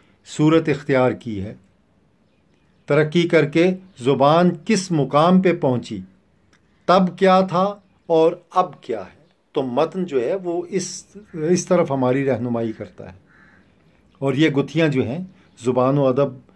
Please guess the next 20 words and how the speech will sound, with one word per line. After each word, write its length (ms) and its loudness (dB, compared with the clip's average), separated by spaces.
के 140 0
हवाले 380 -2
से 240 -4
वो 160 0
समझ 300 -2
में 100 0
आती 300 2
हैं 60 2
और 180 2
उसका 300 -4
इर्तिका 600 2
का 160 2
जो 140 0
एक, 300 -2
एक 720 -6
कंटिन्यूटी 680 0
है, 260 -4
एक 120 -10
सिलसिला 520 -4
है, 300 -12